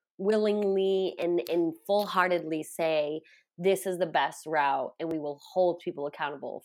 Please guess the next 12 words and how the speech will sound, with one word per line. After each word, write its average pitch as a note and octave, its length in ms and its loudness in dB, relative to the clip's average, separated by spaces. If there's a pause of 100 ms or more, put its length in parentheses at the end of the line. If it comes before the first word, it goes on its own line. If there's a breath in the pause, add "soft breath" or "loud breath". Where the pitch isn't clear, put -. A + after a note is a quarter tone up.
(120)
if, - 160 -4 (100)
if - 160 -10
any D#3 220 -4
human C#3+ 260 -8
rights C3+ 240 -8
violations C3 460 -6
arise C3+ 360 -6
out F#3+ 160 -4
of G#3 120 -6
our G#3+ 180 -4
involvement"? A3+ 580 -4 (720 loud breath)
And G3 720 2